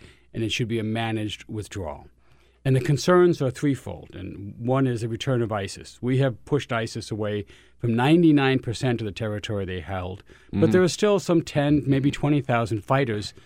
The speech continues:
Speaker 1: uh, in Syria. That's a significant force. So
Speaker 2: Yeah.
Speaker 1: you're worried they'll come back. Uh, two, you're worried ab-, about, um, what, what will happen if our ally Turkey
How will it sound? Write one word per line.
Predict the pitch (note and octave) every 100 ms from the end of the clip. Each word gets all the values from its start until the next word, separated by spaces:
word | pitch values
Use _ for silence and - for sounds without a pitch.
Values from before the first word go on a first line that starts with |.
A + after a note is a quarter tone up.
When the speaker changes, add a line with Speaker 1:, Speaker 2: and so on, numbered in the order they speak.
| - - _ -
Speaker 1:
uh, | B2
in | - B2+
Syria. | - E3+ F#3 A2
That's | G2+ A2+
a | B2+
significant | - B2+ A#2+ A2 B2 -
force. | C#3+ G2+ F2 - -
So | A2+
Speaker 2:
Yeah. | A#2+
Speaker 1:
you're | B2+
worried | C#3 C3+
they'll | C3 B2+
come | A#2+ G#2
back. | E2+ - - - _ _ _ -
Uh, | B2+ -
two, | - G3 G3 -
you're | D3 C#3+
worried | C3+ C#3+ D3 D3 B2+ -
ab-, | B2 A2 - B2+
about, | A2+ B2+ B2 B2 B2 - - _ - _ _ C#3
um, | C3+ C3 C3 A#2+ - _ - - - C3 A#2+
what, | B2+ C#3 - -
what | C#3 C#3+
will | C3+ A2
happen | C#3 C3 C#3 B2+ -
if | B2+ - -
our | A#2+ A#2
ally | C3 C3 A#2+
Turkey | - - F#3+ - G#2+ G#2+